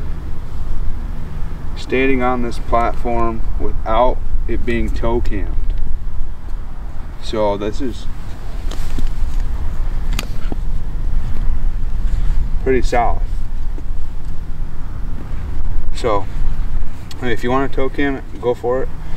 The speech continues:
I'm gonna do it right now, just so we'll see if there's a, a big difference. So I'm gonna toe cam this, even though it says not to. Folks, don't do this at home.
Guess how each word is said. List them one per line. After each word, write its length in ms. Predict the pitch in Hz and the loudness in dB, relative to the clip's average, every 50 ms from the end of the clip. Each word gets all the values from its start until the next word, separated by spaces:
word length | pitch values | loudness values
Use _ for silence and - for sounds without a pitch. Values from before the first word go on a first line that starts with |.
| - - - - | 0 2 2 2
I'm 120 | - 123 123 | 2 2 2
gonna 200 | 135 131 120 104 | 2 2 0 0
do 240 | - 107 107 117 120 | -2 -2 -2 -2 -2
it 100 | - 113 | -2 -2
right 200 | 113 113 101 - | -2 -2 -2 -2
now, 320 | 98 95 104 117 123 - - - - - - - | -4 -4 -4 -4 -6 -6 -6 -6 -6 -4 -4 -4
just 200 | 113 107 - - | -4 -4 -4 -4
so 320 | - 113 107 104 98 - - - - - - - - - - - - - - - - - - - - - - - - - | -2 -2 -2 -2 -2 -4 -6 -8 -10 -10 -12 -16 -14 -14 -14 -14 -14 -16 -16 -14 -12 -10 -10 -10 -12 -12 -12 -12 -10 -6
we'll 120 | - 113 101 | -4 -4 -4
see 180 | - 117 113 | -2 -2 -4
if 100 | 110 110 | -4 -4
there's 220 | - 110 110 104 - | -4 -4 -4 -4 -6
a, 180 | - - - - - | -8 -8 -8 -8 -8
a 80 | 104 | -8
big 260 | - 117 113 113 - | -4 -4 -6 -6 -4
difference. 600 | - 104 104 - - 117 113 113 - - - - - - - - - | -4 -4 -4 -2 -4 -6 -6 -6 -4 -4 -4 -4 -4 -4 -4 -4 -2
So 100 | - 113 | -2 -2
I'm 60 | 117 | 0
gonna 160 | 117 113 107 - | 0 0 0 0
toe 220 | - 117 113 107 | -2 -2 0 0
cam 320 | - - 120 117 113 113 | 0 0 0 -2 -4 -4
this, 180 | 113 117 113 - | -6 -4 -4 -2
even 200 | 120 117 113 117 | -2 0 0 0
though 160 | 117 117 113 | 0 0 0
it 80 | 113 - | 0 2
says 400 | - - - - - 110 - - | 2 4 4 4 4 4 6 6
not 300 | - - - - - - | 4 4 4 2 2 2
to. 240 | - - - - - - - - - - - - - - - - - | 0 2 2 2 2 4 4 2 2 2 2 2 2 2 4 4 4
Folks, 320 | - 120 113 107 98 - - | 4 4 2 2 2 2 2
don't 200 | - - 113 - | 2 2 -2 -2
do 140 | 107 104 110 | 0 0 2
this 180 | 110 - - | 2 2 2
at 160 | - - - | 2 2 2
home. 300 | - - - 320 311 - | 2 2 2 2 -2 -2